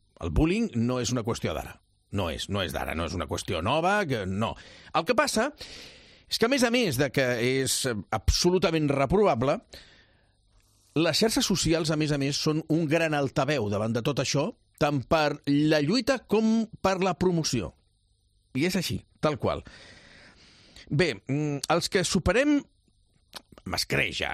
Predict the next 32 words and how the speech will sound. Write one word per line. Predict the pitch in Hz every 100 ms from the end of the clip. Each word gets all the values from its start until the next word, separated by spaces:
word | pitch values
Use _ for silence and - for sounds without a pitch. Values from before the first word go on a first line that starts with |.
| 62
eh, | 76 113 85 107
els, | 104 -
els | 110 113 127
cinquanta | 107 156 107 90
anys, | 104 185 - - _ -
ja | 71 71 69 67
amb | 65 104 - - - 87
una | 92 92 76 73 76
talluditos, | 139 123 156 175 127 185 - - _
com | 117 101
s'acostumen | - 113 110 - - 147 123
a | 113
dir, | 151 143
o, | 139 - _ -
eh, | - - 98 - 113 -
si | - -
em | 127
permeteu, | 107 123 117 147
los | 139 120
cincuenta | 123 113 143 143
de | 123
ahora | 139 135
son | - 143 127
los | 123 - _
treinta | 208 160 101 85
de | 80
antes, | 85 98 180 - - - - -
si | -
em | 110
permeteu | 113 113 117 117
la | 107
coqueteria. | 101 120 - 113 107 107 127